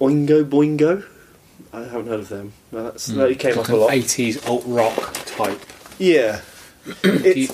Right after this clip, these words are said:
Speaker 2: the indie, what, like, eighties indie would have been, I guess.
Speaker 1: I suppose, but, like, really chipper, like,
Speaker 2: Mm-hmm.
Speaker 1: kind of in contrast to a band like the Smiths or someone who were, like,
Speaker 2: Yeah.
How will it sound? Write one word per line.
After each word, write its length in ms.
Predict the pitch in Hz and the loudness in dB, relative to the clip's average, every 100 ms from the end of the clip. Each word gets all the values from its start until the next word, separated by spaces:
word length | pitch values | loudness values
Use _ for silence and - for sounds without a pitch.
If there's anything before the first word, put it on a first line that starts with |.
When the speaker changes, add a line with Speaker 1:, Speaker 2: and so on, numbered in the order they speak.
| - | -6
Speaker 2:
the 140 | - 151 | 2 2
indie, 460 | 240 127 123 135 | 2 0 -2 -2
what, 200 | 139 143 - _ _ - - - _ - | -2 -2 -4 _ _ -20 -20 -20 _ -10
like, 160 | 139 - | -10 -4
eighties 360 | 143 139 131 139 | -4 -4 -8 -4
indie 360 | 139 117 104 | -6 -4 -6
would 140 | 107 101 | -6 -8
have 80 | |
been, 240 | 101 98 98 | -10 -10 -12
I 140 | 98 | -16
guess. 380 | 98 - - - - _ - | -18 -18 -20 -20 -20 _ -8
Speaker 1:
I 60 | 262 | -4
suppose, 500 | - 190 160 110 113 | 0 2 2 2 0
but, 180 | 151 147 | 0 2
like, 160 | 151 | 2
really 460 | 165 190 190 180 - - - - _ _ _ - | 4 6 6 2 -2 -10 -20 -20 _ _ _ -10
chipper, 520 | - 180 - 113 113 - | -4 -4 0 0 -2 -4
like, 220 | 160 147 | 2 2
Speaker 2:
Mm-hmm. 260 | 113 127 - | 0 -10 -8
Speaker 1:
kind 180 | 175 160 | -2 -2
of 160 | 139 - - _ - | -2 -14 -20 _ -2
in 140 | 156 | -2
contrast 460 | 151 170 156 147 - | 0 -2 2 0 2
to 120 | 139 | 0
a 60 | |
band 180 | 131 139 | 2 0
like 100 | 127 | 0
the 60 | - | -4
Smiths 440 | - 143 120 - | -4 -2 -2 -4
or 80 | 110 | -8
someone 320 | 113 104 104 | -6 -8 -6
who 120 | 113 110 | -2 0
were, 60 | |
like, 140 | 107 104 | 0 -2
Speaker 2:
Yeah. 100 | 95 | -4